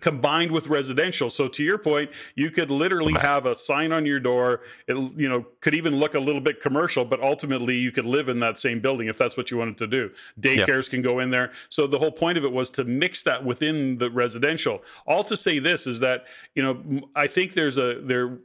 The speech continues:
Speaker 1: is definitely some, it's being taken serious in terms of how cities and or, you know, provinces are looking at the changes that they need to make in order to accommodate some affordability and,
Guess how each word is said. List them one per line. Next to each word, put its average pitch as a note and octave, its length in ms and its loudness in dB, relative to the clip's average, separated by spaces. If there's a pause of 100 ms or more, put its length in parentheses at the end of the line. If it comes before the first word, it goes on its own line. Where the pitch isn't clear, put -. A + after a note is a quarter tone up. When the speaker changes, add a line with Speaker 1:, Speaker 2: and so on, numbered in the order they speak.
Speaker 1:
is B2+ 300 -2
definitely C3+ 1000 0
some, B2 380 -2
it's C3 140 -6
being D3+ 200 0
taken C3+ 320 -2
serious F3 540 -2
in C#3+ 180 -2
terms C3+ 380 0
of B2 240 0 (320)
how C#3 560 0
cities C#3 600 -2
and B2 340 -2
or, A#2+ 320 0 (160)
you C#3 140 -2
know, A#2 80 0
provinces B2+ 600 0
are A2 140 0
looking A#2+ 400 0
at A2+ 240 0 (340)
the A#2 200 0
changes B2+ 340 0
that A2+ 160 0
they A#2 80 2
need A#2 160 -2
to B2 100 -4
make A#2 300 0
in B2 220 0
order A#2 260 0
to A#2 100 0
accommodate A#2 680 -2 (100)
some C3+ 200 -2
affordability C#3 760 0
and, C#3+ 300 0